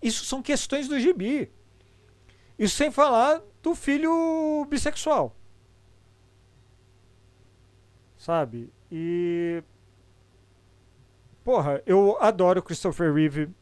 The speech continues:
do cinema, mas por conta da minha memória emocional, vamos dizer assim, porque eu acho que se eu for <laughs> ver o filme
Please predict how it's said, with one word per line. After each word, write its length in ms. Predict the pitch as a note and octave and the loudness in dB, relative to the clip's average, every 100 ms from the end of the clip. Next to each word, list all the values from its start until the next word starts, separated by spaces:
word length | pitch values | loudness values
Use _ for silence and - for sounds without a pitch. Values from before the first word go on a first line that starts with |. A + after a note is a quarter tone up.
| - | -14
do 80 | C3+ | -12
cinema, 560 | - C#3 C#3 D3+ D#3 - _ _ _ _ _ _ | -8 -6 -6 -6 -12 -16 _ _ _ _ _ _
mas 220 | D3 D3 | -8 -6
por 160 | - F3 | -4 -2
conta 280 | F3 D#3+ F3+ | 0 -2 0
da 100 | F3 | 0
minha 440 | E3 F3 F#3 G3 G#3 _ _ _ _ _ _ _ - | 0 0 0 -4 -8 _ _ _ _ _ _ _ -6
memória 440 | F3+ F3 E3+ F#3 | -4 0 2 2
emocional, 640 | G3 F#3 - F#3 E3 D#3 | -2 -4 -6 -4 -2 -2
vamos 320 | A#2 C#3 C3+ B2+ | -4 -10 -12 -8
dizer 120 | D3 | -6
assim, 260 | D3+ D3 | -6 -12
porque 180 | B2+ - | -16 -4
eu 80 | C#3+ | -2
acho 160 | D3 - | -2 -4
que 60 | |
se 80 | - | -8
eu 40 | |
for 200 | - E3+ | -2 -2
<laughs> 180 | - - | -2 -4
ver 80 | - | -6
o 60 | - | -6
filme 480 | - F3 F3 E3+ | -4 -2 0 -2